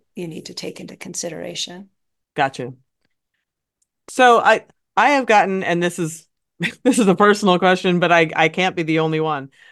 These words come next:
Speaker 2: Over the course of, like, all of my cycling time, I've sometimes gotten what I can only describe as, like, hard little pea kind of sh-, inside in the
Speaker 1: Mm-hmm.
Speaker 2: labia, you know, that, that I've been told they're fine, it's benign, and they're not really
Speaker 1: Right.
Speaker 2: uncomfortable, but it's,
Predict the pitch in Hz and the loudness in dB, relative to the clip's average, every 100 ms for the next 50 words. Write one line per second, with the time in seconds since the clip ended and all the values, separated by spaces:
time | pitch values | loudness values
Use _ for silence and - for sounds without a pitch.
0 | _ - 196 226 214 220 208 202 190 170 | _ 0 4 4 4 2 0 0 -2 -2
1 | 160 156 _ _ _ _ _ _ 196 240 | -2 -4 _ _ _ _ _ _ 2 2
2 | 160 143 147 143 143 139 143 135 135 180 | 0 -6 -8 -8 -10 -4 -2 -2 0 -2
3 | 220 220 233 214 196 196 180 175 165 165 | 0 -4 -2 -4 -2 0 0 0 -6 -6
4 | 160 _ _ _ - 214 208 220 214 247 | -10 _ _ _ -2 2 2 0 0 0
5 | 254 240 - 208 185 185 175 185 185 180 | 0 -2 -2 -2 0 -2 0 -2 -2 0
6 | 175 165 151 _ _ _ _ 208 208 220 | 2 0 -2 _ _ _ _ -6 -6 -4
7 | 233 214 208 - _ _ - 185 196 196 | -2 -2 -4 -10 _ _ -8 -4 -2 0
8 | 214 202 190 196 190 202 220 226 208 196 | 2 2 2 2 2 2 2 0 2 2
9 | 196 185 180 170 170 165 165 160 175 170 | 2 4 2 0 0 0 -2 -2 -2 0
10 | 160 156 147 147 151 143 - 143 139 139 | -2 -2 0 0 -4 -8 -8 -4 -2 -2
11 | 143 139 - _ 220 254 170 185 220 220 | -6 -10 -16 _ 0 0 2 2 2 2
12 | 240 285 294 285 226 190 175 - | 0 -2 -4 0 0 -2 -6 -12